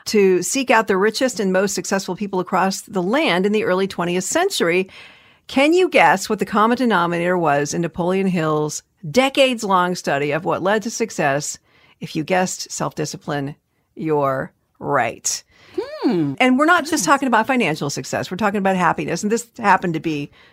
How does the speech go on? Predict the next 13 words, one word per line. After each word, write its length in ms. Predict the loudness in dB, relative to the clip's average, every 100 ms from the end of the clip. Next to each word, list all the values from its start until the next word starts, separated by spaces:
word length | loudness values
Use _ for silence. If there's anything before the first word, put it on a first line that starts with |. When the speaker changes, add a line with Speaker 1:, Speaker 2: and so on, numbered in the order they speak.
| -4
Speaker 1:
financial 420 | 0 0 0 -4
success. 440 | -6 -4 -4 -4 -2
Speaker 2:
I 100 | 0
would 100 | 2
have 80 | 0
thought, 260 | 2 2 0
like, 220 | -6 -8
courage 560 | -8 -4 0 0 -2 -6
or 80 |
something 320 | -6 -6 -4 -4
like 160 | -2
that. 300 | -2 -2 -2
But 240 | -2 -2